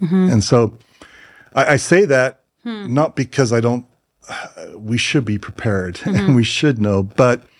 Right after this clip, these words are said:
Speaker 1: Hmm.
Speaker 2: I say that because anything that we did in Liberia under my leadership was not because of my education or my experience.
Speaker 1: Hmm.
Speaker 2: It was, it was truly just God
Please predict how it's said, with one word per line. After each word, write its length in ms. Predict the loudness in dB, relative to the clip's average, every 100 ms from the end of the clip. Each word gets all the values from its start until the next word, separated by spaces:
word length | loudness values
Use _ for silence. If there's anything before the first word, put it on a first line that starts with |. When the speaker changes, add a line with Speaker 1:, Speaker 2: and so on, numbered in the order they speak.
| _
Speaker 1:
Hmm. 240 | -12 -10 -12 _ -6
Speaker 2:
I 100 | -4
say 260 | 0 2 4
that 220 | 2 0
because 320 | -2 -2 -2
anything 500 | 0 2 2 2 2
that 180 | 2 0
we 140 | 0 -2
did 560 | 0 0 2 2 0 -4 -20 _ _ _ _
in 120 | -4 0
Liberia 560 | 2 2 2 2 2
under 200 | 0 0
my 180 | 0 0
leadership 500 | 0 -2 -4 -4 -4
was 140 | -4 -2
not 200 | -2 -2
because 360 | -6 -2 -4
of 60 | -2
my 160 | -2 -2
education 720 | -2 -4 -4 -4 -4 -4 -4
or 200 | -4 -4
my 380 | -2 -2 -2 -6 -14 -6 -2
experience. 720 | -2 -2 0 2 4 2 -2
Speaker 1:
Hmm. 80 | -2
Speaker 2:
It 80 |
was, 260 | 0 -2 -4 -12 -20 -20 -20 -20 -20 -20 -12 -2
it 60 |
was 140 | 0 0
truly 520 | -2 2 4 4 2
just 280 | -2 -4 -2
God 500 | 0 2 0 -2 -8